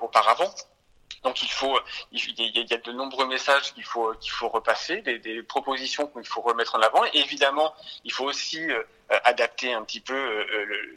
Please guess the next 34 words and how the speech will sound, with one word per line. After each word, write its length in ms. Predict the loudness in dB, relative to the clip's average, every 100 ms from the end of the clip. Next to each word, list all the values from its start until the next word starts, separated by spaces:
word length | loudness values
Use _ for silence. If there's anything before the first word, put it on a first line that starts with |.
| -2
les, 120 | -2 0
les 80 |
choses 340 | -2 0 -2 -4
qu'on, 260 | -4 -2
euh, 220 | -2 -2 -6
qu'on, 220 | -12 -14 -14
qu'on, 180 | -14 -10
qu'on 200 | -8 6
va, 220 | 6 6
qu'on 160 | 0
va 140 | -2 0
mettre 240 | 0 0
en, 80 | 0
en 120 | 0 -4
priorité. 540 | -4 0 0 2 4
Alors 200 | 4 4
nous, 80 | 0
on 100 | -6
est, 120 | -8 -14 -20 -8
on 120 | 2
est 60 | 2
assez 200 | 2 -4
serein 380 | -2 2 4
parce 160 | 2 -2
que 100 | -6
toutes 200 | -10 -6
les 80 | -4
choses 200 | -4 -6
qu'on 140 | -2
avait, 340 | -2 0 -2 -2 -6 -10 -10 -8
qu'on 160 | -4 -2
avait 240 | 2 2
proposées 520 | 0 -4 -2 -2 0
initialement, 680 | -2 -2 -4 -2 0 0 0